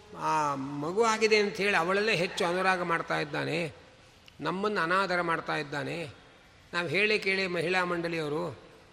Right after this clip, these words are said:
ಅಸಮಾನತೆಯನ್ನು ಪರಿಹಾರ ಮಾಡಬೇಕು ಅಂಥೇಳಿ ಅವಳ ಮಕ್ಕಳನ್ನು ಕೊಂದರೆ ನಮ್ಮಲ್ಲೊಂದು ಸಮಾನತೆ ಬರುತ್ತೆ ಅಂಥೇಳಿ ಆ ಮಕ್ಕಳನ್ನು, ಮಗುವನ್ನು ಕೊಂದು ಹಾಕಿದರು. ಅದರಿಂದ ರಾಜನಿಗೆ ತುಂಬ ಸಂಕಟ ಆಯಿತು.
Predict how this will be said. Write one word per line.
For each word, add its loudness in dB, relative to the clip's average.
ಅಸಮಾನತೆಯನ್ನು 0
ಪರಿಹಾರ 2
ಮಾಡಬೇಕು -4
ಅಂಥೇಳಿ -2
ಅವಳ 2
ಮಕ್ಕಳನ್ನು 4
ಕೊಂದರೆ 2
ನಮ್ಮಲ್ಲೊಂದು 0
ಸಮಾನತೆ 2
ಬರುತ್ತೆ -2
ಅಂಥೇಳಿ -4
ಆ 0
ಮಕ್ಕಳನ್ನು, -4
ಮಗುವನ್ನು -2
ಕೊಂದು -4
ಹಾಕಿದರು. -6
ಅದರಿಂದ 2
ರಾಜನಿಗೆ 2
ತುಂಬ -4
ಸಂಕಟ -2
ಆಯಿತು. -2